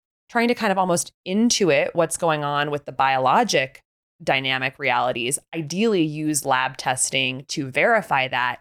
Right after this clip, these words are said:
and then meet those needs with the choices you make through food and lifestyle activities. And that is essentially the framework that I think we really need to focus on for, for optimal health. And it sounds complex, but I think,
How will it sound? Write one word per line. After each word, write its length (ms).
and 180
then 280
meet 260
those 280
needs 600
with 140
the 80
choices 520
you 100
make 380
through 360
food 360
and 120
lifestyle 440
activities. 640
And 120
that 180
is 100
essentially 640
the 80
framework 560
that 120
I 60
think 160
we 80
really 200
need 60
to 40
focus 360
on 280
for, 400
for 100
optimal 360
health. 280
And 320
it 40
sounds 200
complex, 480
but 260
I 80
think, 180